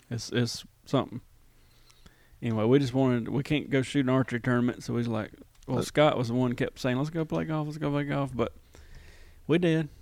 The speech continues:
Speaker 2: Yeah, my little brother is, he is hooked on this golf stuff, and I mean, he's actually gotten really good,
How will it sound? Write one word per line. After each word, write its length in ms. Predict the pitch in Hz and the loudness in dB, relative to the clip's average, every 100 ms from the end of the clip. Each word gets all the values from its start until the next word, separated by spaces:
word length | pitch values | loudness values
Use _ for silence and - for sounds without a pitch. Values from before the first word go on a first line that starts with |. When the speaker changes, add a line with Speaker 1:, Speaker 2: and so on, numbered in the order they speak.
| - | -4
Speaker 2:
Yeah, 240 | 120 117 107 - - | 2 2 2 -4 -10
my 180 | 120 131 | 2 6
little 200 | 139 120 | 8 8
brother 460 | 107 135 127 107 104 | 8 8 8 6 4
is, 560 | 113 110 104 95 - - - _ _ _ _ - | 4 4 4 0 -6 -12 -18 _ _ _ _ 8
he 160 | 147 | 12
is 160 | 139 107 | 12 10
hooked 280 | 131 139 117 | 8 6 8
on 140 | 113 | 6
this 120 | 107 - | 4 4
golf 320 | 123 113 98 | 10 10 8
stuff, 380 | - 101 90 - | 2 2 2 0
and 80 | |
I 140 | 107 110 | 0 2
mean, 280 | 113 110 101 | 2 0 4
he's 300 | 131 139 120 | 6 8 8
actually 600 | 127 110 - 117 104 104 | 6 6 2 2 2 2
gotten 600 | 120 120 113 104 104 98 - - - - _ _ - | 6 8 6 0 -6 -8 -14 -20 -20 -20 _ _ -6
really 420 | 107 110 147 151 | 0 10 12 12
good, 520 | 147 170 175 165 147 | 12 12 12 12 10